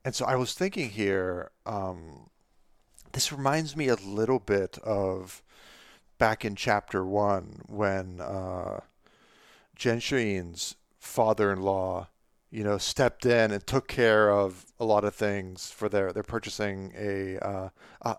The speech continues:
a house in the countryside. I almost got the impression that Jia,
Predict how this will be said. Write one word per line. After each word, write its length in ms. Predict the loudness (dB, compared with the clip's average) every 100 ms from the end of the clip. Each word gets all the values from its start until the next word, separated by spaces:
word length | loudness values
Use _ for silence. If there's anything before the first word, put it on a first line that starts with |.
| _
a 60 | -8
house 400 | 0 4 4 2
in 80 | -4
the 80 | -4
countryside. 600 | -4 -6 -4 2 2 2 -4 -20 -20 -2
I 80 | 2
almost 280 | 4 4 4
got 100 | 4
the 80 | 2
impression 640 | 0 2 2 2 -4 0
that 460 | 2 2 0 -8 -20 _ _ _ -20 -20 -20 _ _ -2
Jia, 200 | 0